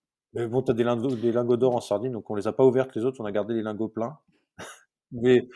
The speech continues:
Speaker 1: packaging est très
Speaker 2: <laughs>
Speaker 1: joli et c'est, c'est vrai que c'est joli, tu, rangé dans une boîte, tu as des lingots d'or de sardines, mais en fait, ce qu'il y a dedans, heu, tu achetais une sardine saupiquée, c'était pareil.
Speaker 2: Ouais.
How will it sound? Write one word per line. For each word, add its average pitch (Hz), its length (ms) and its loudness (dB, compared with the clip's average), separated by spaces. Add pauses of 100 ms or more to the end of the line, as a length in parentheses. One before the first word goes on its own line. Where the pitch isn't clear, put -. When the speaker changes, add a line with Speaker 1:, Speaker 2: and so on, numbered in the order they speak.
(340)
Speaker 1:
packaging 143 380 6
est - 100 2
très 160 160 4
Speaker 2:
<laughs> - 0 -
Speaker 1:
joli 160 260 2
et 123 120 4
c'est, - 220 -16
c'est - 160 -8
vrai 143 140 2
que - 60 -10
c'est 113 120 2
joli, 127 420 0
tu, 113 140 -10
rangé 110 260 -2
dans 117 120 0
une 107 160 -4
boîte, 127 200 2
tu 113 60 -2
as 95 40 0
des 98 120 0
lingots 107 240 0
d'or 113 180 0
de 113 80 -4
sardines, 117 420 -4 (600)
mais 95 100 -8
en 95 60 -6
fait, 120 140 -4
ce - 80 -20
qu'il 104 80 -6
y 92 40 -4
a - 20 -10
dedans, 95 500 -8
heu, 87 40 -18 (720)
tu 101 80 -16
achetais - 180 -14
une 101 80 -8
sardine 101 400 -4
saupiquée, 104 440 -8
c'était - 180 -10
pareil. 104 280 -6 (460)
Speaker 2:
Ouais. 180 260 -10